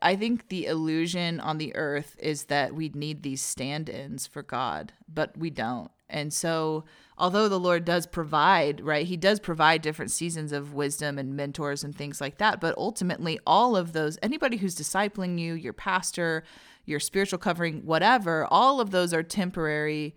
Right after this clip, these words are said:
um, sort of, like, types and, and, like, patterns of what exists in heaven, which is that Jesus Christ is the supreme authority of all of our lives.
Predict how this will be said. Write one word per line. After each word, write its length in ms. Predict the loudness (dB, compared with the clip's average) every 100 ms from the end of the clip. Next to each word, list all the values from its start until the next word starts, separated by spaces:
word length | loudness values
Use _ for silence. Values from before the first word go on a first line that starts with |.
| _ _ _ _
um, 480 | -2 0 0 -4 -8 -12 -12 -10
sort 180 | -6 -4
of, 80 | 0
like, 220 | -2 -2 -10
types 500 | -2 0 0 -2 -4
and, 180 | -4 -4
and, 300 | -4 -4 -4
like, 300 | -4 -6 -6
patterns 600 | -2 2 2 2 -2 -4 -4
of 220 | -4 -2
what 140 | -2
exists 400 | -2 -2 -2 -2
in 80 | -4
heaven, 360 | -2 -2 0 0
which 180 | -2 -2
is 140 | -4
that 160 | -4 -4
Jesus 400 | -4 -6 -6 -6
Christ 420 | -2 -2 -2 -6
is 220 | -6 -6
the 100 | -8
supreme 600 | -8 -8 -8 -6 -6 -6 -8
authority 520 | -8 -4 -4 -4 -4
of 120 | -6
all 260 | -4 -2 -2
of 100 | -4
our 140 | -6
lives. 480 | -4 -4 -4 -4 -8